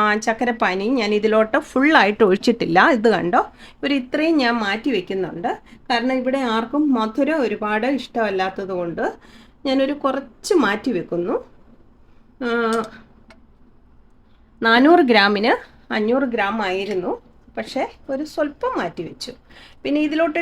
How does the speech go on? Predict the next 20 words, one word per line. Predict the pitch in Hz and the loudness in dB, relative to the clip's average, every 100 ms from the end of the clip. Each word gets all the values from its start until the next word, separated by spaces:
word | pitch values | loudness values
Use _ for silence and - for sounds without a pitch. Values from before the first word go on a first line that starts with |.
| 269 | 0
ഡേറ്റ്സ് | 247 262 285 359 320 262 | 0 0 -4 -4 -2 0
ചേർത്ത് | 247 247 - - - 285 392 - - - - - 262 | 0 -2 -10 -20 0 2 2 -2 -20 -20 -20 -8 -2
മധുരം, | 240 262 262 285 - - - 247 | 0 2 2 2 -2 -8 -8 -4
ഈ | 262 262 262 | -2 0 0
ചക്കര | 254 269 285 | 0 0 0
കുറച്ച് | 247 240 - 427 - 240 | 0 -2 -4 -2 -2 0
അങ്ങനെ | 247 254 233 262 | 0 0 -2 -2
ഹെൽത്തിന് | 240 - 269 285 254 | -4 -2 0 0 0
നല്ലതാണല്ലോ | 226 247 247 226 240 262 277 | 0 0 0 0 0 0 0
എന്നോർത്ത് | 226 226 226 226 302 - - - - - - 247 | 0 -2 -4 -2 -4 -4 -10 -20 -20 -20 -6 0
അങ്ങനെ | 254 294 359 | 2 2 0
ചെയ്യാമെന്ന് | 262 247 285 302 269 | 0 2 4 2 2
വിചാരിച്ചു. | 220 208 - 247 226 | 0 -2 -2 0 2
ഡേറ്റ്സ് | 240 262 254 - 440 - - - - - | 2 2 -4 -4 -4 -6 -18 -20 -18 -4
സിറപ്പ് | 247 240 240 285 240 | 0 0 0 -2 0
പോലെ | 214 220 359 | -2 0 0
നമ്മൾ | 269 226 277 - - - - - - | 0 0 -2 -4 -18 -20 -20 -8 -4
വെള്ളത്തിൽ, | 220 226 233 240 247 247 - - 277 226 233 | -2 -2 -2 0 -2 -4 -14 -8 -2 0 2
ആ, | 226 226 220 214 208 208 208 - - - - | 2 0 0 -2 -2 -4 -8 -14 -20 -14 -2
ക്ലീൻ | 269 | 2